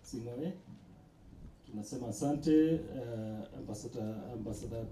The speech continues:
Betty Cheruon, Ambassador Tabu Irina, Ambassador Peter Mwendwa,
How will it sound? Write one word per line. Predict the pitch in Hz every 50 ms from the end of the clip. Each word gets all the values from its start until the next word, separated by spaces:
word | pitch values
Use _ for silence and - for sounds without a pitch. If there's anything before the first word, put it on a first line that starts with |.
| - -
Betty | 135 139 135 - 156 151 143
Cheruon, | - - 151 135 127 131 139 147 156 151 147 135
Ambassador | 110 107 110 110 - - 110 107 117 117 117 - -
Tabu | - 170 - - 143 135 127
Irina, | 123 123 147 160 165 160 160 160 - - - - - - - - - - - - - - 143 131
Ambassador | 120 120 123 113 - 139 127 - 120 120 120 113 113 113 107 - - - - - -
Peter | 156 156 - - - 147 131 127
Mwendwa, | 127 123 131 139 147 143 151 147 143 147